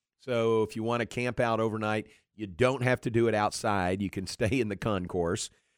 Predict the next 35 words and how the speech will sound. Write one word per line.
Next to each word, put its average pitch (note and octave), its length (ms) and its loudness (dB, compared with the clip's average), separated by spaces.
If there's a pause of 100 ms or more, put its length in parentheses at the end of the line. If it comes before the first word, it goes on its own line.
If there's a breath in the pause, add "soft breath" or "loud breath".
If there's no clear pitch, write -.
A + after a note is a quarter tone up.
(180)
But G#2+ 240 0
the, G2+ 240 0
uh, G2 80 2
lock-in A#2 600 2
opens A2+ 560 0
at G2 260 -6
nine A2+ 480 0
P B2 240 0
M A2 180 0
on G#2+ 180 0
Friday F#2+ 600 0
and F2+ 180 -6
closes A#2 540 -2
at G2 240 -4
midnight. F#2 600 -4
So F#2 240 -2
if F2 100 -4
you're F#2 80 -4
gonna, G2 340 -2 (800)
uh, F#2+ 280 -2
camp D3 360 -2
out A2+ 320 2
in A2 220 -2
the A#2+ 80 -2
Farrell A2 320 0
Center G#2 340 -2
on F#2+ 120 -4
Friday G#2 340 0
night, G2 240 -2
you F2+ 80 -8
gotta G2 200 0
be G#2 140 -2
there G2 220 0
before F#2+ 400 -2
midnight, F2+ 640 -2